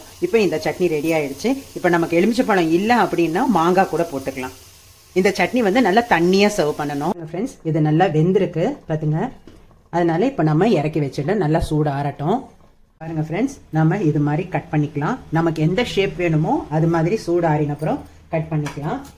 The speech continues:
இப்ப கட் பண்ணிட்டு இது வா-, தோசைக்கல்லுல எண்ணெய் நான் உ-, இடறேன். இப்ப வந்து இதை டீப் ஃப்ரையும் பண்ணலாம், ஷாலோ ஃப்ரையும் பண்ணலாம். அதே போல நம்ம, ஆ, ஏர் ட்ரையர், ஹேர் ஃப்ரையர்லயும் நம்ம வச்சுக்கலாம்.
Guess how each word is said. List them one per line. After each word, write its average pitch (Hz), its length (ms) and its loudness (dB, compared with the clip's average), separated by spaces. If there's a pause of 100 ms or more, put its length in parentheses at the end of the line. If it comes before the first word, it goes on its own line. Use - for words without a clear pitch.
இப்ப 160 200 -6
கட் 160 260 -8
பண்ணிட்டு 196 580 -6 (480)
இது 185 160 -4
வா-, 151 460 2 (340)
தோசைக்கல்லுல 180 640 0
எண்ணெய் 160 280 0
நான் 143 220 -2 (160)
உ-, 151 200 0
இடறேன். 151 480 0 (300)
இப்ப 190 180 0
வந்து 214 280 -2
இதை 170 200 -2 (480)
டீப் 202 280 0
ஃப்ரையும் 190 360 0
பண்ணலாம், 175 640 -2 (140)
ஷாலோ 190 380 2
ஃப்ரையும் 190 360 -4
பண்ணலாம். 156 440 -4 (320)
அதே 196 260 2
போல 214 320 -2 (280)
நம்ம, 170 260 0 (960)
ஆ, 165 360 2
ஏர் 226 60 2
ட்ரையர், 190 360 -2
ஹேர் 180 300 4
ஃப்ரையர்லயும் 185 460 0
நம்ம 190 240 -4
வச்சுக்கலாம். 156 560 -4